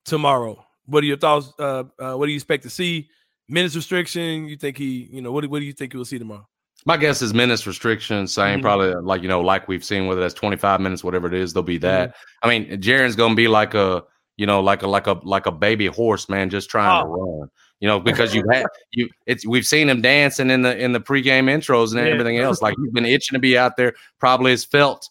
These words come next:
Speaker 2: at least felt in his mind, healthy enough
Speaker 1: Mm-hmm.
Speaker 2: to go for a while now. So I imagine you're probably looking at a situation where you're probably gonna try to do too much
Speaker 1: Right.
Speaker 2: early on, or
Speaker 1: Well,
Speaker 2: at
Speaker 1: I'll
Speaker 2: least
Speaker 1: say this.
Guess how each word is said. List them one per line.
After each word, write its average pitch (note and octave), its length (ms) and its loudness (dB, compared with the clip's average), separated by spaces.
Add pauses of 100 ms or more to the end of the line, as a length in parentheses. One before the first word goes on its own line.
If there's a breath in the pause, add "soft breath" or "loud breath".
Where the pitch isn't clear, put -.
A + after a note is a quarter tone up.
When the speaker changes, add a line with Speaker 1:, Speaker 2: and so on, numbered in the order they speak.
(160)
Speaker 2:
at A2+ 120 -4
least B2 320 0
felt C#3+ 280 2
in B2+ 100 2
his A2 160 0
mind, C#3+ 400 2
healthy A#2+ 300 0
enough A2+ 220 -2
Speaker 1:
Mm-hmm. C#3+ 140 -6
Speaker 2:
to - 20 -8
go G#2+ 300 0 (220)
for A2 200 2
a G2+ 80 2
while A2+ 320 4
now. F#2 220 -2
So A2+ 160 -2
I A2 100 4
imagine B2 500 0 (180)
you're A#2+ 120 -4
probably C#3+ 260 2
looking B2+ 200 0
at A#2+ 80 2
a A2+ 40 -2
situation A#2+ 460 -2
where A#2+ 60 -2
you're A2+ 40 -8
probably B2+ 220 4
gonna B2 120 0
try C3+ 140 4
to B2 100 -2
do D#3 140 2
too C#3 160 -6
much A2 400 -4 (180)
Speaker 1:
Right. D3+ 200 2
Speaker 2:
early B2+ 220 0
on, C3 400 0
or A2 100 0
Speaker 1:
Well, E3 80 2
Speaker 2:
at - 20 2
Speaker 1:
I'll A3+ 60 4
Speaker 2:
least A#3+ 120 -2
Speaker 1:
say A#3 140 0
this. A#3 320 -2